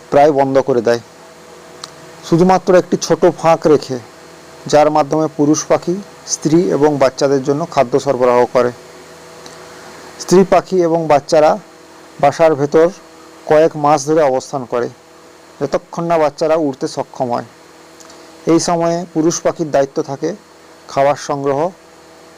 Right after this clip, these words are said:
এবং স্ত্রী ও বাচ্চাদের যত্ন নেওয়া। বাসস্থান। ধনেশ পাখি সাধারণত গ্রীষ্মমণ্ডলীয় ও উপগ্রীষ্মমণ্ডলীয় অঞ্চলের বনাঞ্চলে বসবাস করে। তারা সাধারণত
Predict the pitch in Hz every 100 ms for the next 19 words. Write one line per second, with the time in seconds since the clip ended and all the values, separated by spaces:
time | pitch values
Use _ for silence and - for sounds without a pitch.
0 | - 160 170 196 170 - 170 156 170 214
1 | - - - - - - - 151 143 -
2 | 147 151 151 135 135 127 117 117 117 -
3 | - - - - - - - - - -
4 | - - - 139 127 147 - 135 127 -
5 | - - - - - - - - 156 190
6 | - 190 196 - 151 165 170 156 180 247
7 | - - - 131 156 - 185 170 170 175
8 | 170 185 226 - - - 170 196 - 196
9 | 165 202 175 170 180 165 156 156 151 175
10 | 156 139 151 143 170 - - - - -
11 | - 143 151 143 165 175 151 131 131 120
12 | - 123 123 - - - - - - -
13 | - - - - 165 175 - 147 160 165
14 | 165